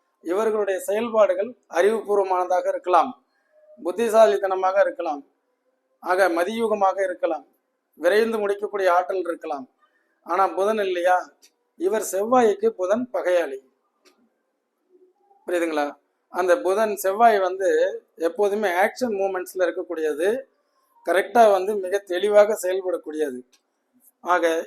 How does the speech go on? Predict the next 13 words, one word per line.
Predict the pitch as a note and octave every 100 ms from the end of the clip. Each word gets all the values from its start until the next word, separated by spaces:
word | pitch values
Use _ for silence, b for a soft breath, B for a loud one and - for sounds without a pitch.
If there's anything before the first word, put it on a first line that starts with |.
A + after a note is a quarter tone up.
| -
இந்த | F#3 F#3 F3+
மிதுன | G3 B3+ B3+ G#3
லக்னத்தை | G#3+ A3 G3+ F#3+
சார்ந்தவர்கள், | F3+ F3+ E3+ D#3+ D#3 G#3 B3 _ _ _ - F3
அவர்கள் | A3 G#3+ G3
அறிவுபூர்வமான | F#3 A3+ - G#3 G#3 G3+ G3 B3 G3+
அவர்களுடைய | E3+ A3 A#3 A#3+ A#3+ A#3 -
சிந்தனைகள் | G#3+ A3+ A3+ G#3+ G3+ F#3
வேறு, | F#3+ A3 A3+
சித்தாந்தங்கள் | G3 A3+ A3 G#3+ G3 F3+ E3+
வேறு, | E3+ G#3 C4+ _ _ _ _ - D3+
அதை | F3+ A3+ G#3+
ஏற்கக்கூடிய | A#3+ A#3 A3+ A3+